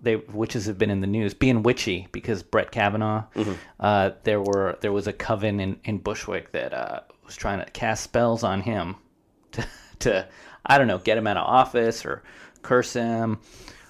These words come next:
Speaker 1: or just, you know, set up obstacles in his way. And I
Speaker 2: Spe-,
Speaker 1: get that.
Speaker 2: spell shit.
Speaker 1: I get that. Yeah.
Speaker 2: Mm-hmm.
Speaker 1: Get
Speaker 2: Sure.
Speaker 1: real witchy with it.
Speaker 2: That's when, yeah, that's, that's putting your powers to good use.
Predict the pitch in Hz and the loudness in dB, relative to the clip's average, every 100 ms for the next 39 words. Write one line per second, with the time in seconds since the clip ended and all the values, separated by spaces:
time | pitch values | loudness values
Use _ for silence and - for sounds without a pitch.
0 | _ _ _ 113 117 151 143 - 135 104 | _ _ _ -2 0 -2 -4 -2 -2 -4
1 | - - _ _ _ _ - 175 143 - | -8 -20 _ _ _ _ 0 2 2 0
2 | 113 - - - 98 104 95 104 95 90 | -6 -6 -10 -8 -6 -6 -6 -2 -2 0
3 | 123 143 - 117 104 85 156 151 - 95 | 4 6 6 4 4 8 10 10 8 2
4 | 78 - _ 143 151 110 - 82 78 107 | 0 -4 _ 2 4 2 2 0 0 -2
5 | 113 87 - - - 147 196 147 151 135 | 0 0 -2 -12 2 8 8 10 10 8
6 | 131 113 90 85 85 - _ _ _ _ | 6 2 -2 -4 -6 -8 _ _ _ _
7 | _ _ _ - 117 - 101 92 113 101 | _ _ _ 0 0 0 -4 -2 0 0
8 | 95 - - 107 - - 110 104 90 98 | -2 -4 -4 -6 -6 -2 -2 0 0 2
9 | 101 92 82 101 113 60 - | 2 0 -2 -4 -4 -8 -8